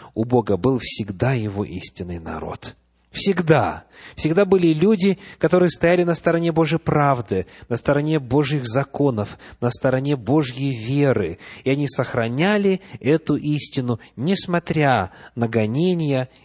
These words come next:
и преследования. Очень интересно также отметить одну очень яркую богословскую тему, которая была в этот период очень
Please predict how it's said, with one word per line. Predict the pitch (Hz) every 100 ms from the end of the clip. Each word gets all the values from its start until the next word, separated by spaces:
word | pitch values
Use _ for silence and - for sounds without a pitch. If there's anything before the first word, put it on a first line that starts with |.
| -
и | 104 107 101 101 _ _
преследования. | 101 98 - 87 80 71 69 64 65 - _ _ _ _ _ _ _ _ _
Очень | 180 214
интересно | 214 240 269 247 214
также | 220 170 180
отметить | 170 175 202 247 233 170 143 - - - -
одну | - 151 151 196 226
очень | 214 - 190
яркую | 180 160 196 196 - 185
богословскую | 165 165 175 151 202 180 - 185 180
тему, | - - - 240 220 175 120 92
которая | - 123 117 - 156 170 160 143 127 - - -
была | 104 135 175
в | 180
этот | 165 147 - - - 123
период | - 135 151 160 156 151 - - -
очень | 143 165 165 - 147 139 135 131